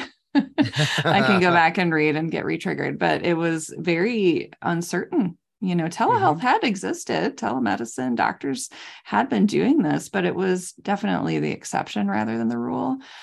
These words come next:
Speaker 2: Mm-hmm.
Speaker 1: And insurance companies were not forthcoming about what they would pay, whether they would pay for it, if they would cover it.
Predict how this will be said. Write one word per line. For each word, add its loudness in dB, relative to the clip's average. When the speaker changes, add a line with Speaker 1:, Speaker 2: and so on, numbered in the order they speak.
Speaker 2:
Mm-hmm. -4
Speaker 1:
And 4
insurance 0
companies -2
were -4
not -2
forthcoming -4
about 0
what -4
they -4
would -4
pay, -2
whether 0
they -2
would -2
pay -4
for -6
it, -8
if -14
they -8
would -8
cover -4
it. -2